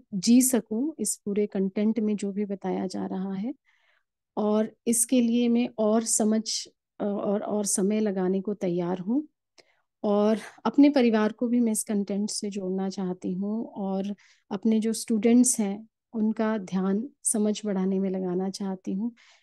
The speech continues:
ऐसी अभी मेरी तरफ से स्वीकृति बनी है। तो इन्हीं शब्दों के साथ आप सभी का धन्यवाद, जो इस कंसेंट-, अ, कंटेंट से जुड़े हैं और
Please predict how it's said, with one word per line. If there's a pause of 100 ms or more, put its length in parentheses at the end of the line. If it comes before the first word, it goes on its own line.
(180)
ऐसी
अभी
मेरी
तरफ
से
स्वीकृति
बनी
है। (1040)
तो (360)
इन्हीं
शब्दों
के
साथ (380)
आप
सभी
का
धन्यवाद, (720)
जो
इस
कंसेंट-,
अ,
कंटेंट
से
जुड़े
हैं
और